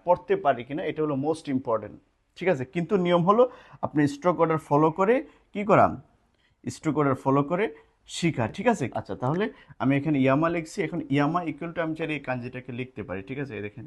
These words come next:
এভাবে দিলাম, ঠিক আছে? তারপরে এই যে এভাবে, তারপরে এই যে এ-, এটা আমি লিখতে পারি,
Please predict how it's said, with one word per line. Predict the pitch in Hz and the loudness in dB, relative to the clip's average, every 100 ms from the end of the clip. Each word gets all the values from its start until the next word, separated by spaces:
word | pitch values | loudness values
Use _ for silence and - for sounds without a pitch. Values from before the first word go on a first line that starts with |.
| 107 | -14
এভাবে | 107 113 110 | -12 -12 -8
দিলাম, | 131 165 196 _ _ _ _ _ | -6 -6 -8 _ _ _ _ _
ঠিক | 196 196 | -6 -6
আছে? | 123 98 | -6 -8
তারপরে | 120 110 - | -10 -10 -8
এই | 107 | -6
যে | 104 | -6
এভাবে, | 120 160 311 - _ _ _ | -6 -8 -10 -12 _ _ _
তারপরে | - 71 98 87 | -12 -8 -6 -6
এই | 98 | -8
যে | - | -10
এ-, | - 113 | -10 -6
এটা | 110 | -4
আমি | 107 104 | -4 -4
লিখতে | - 104 | -6 -10
পারি, | 92 | -8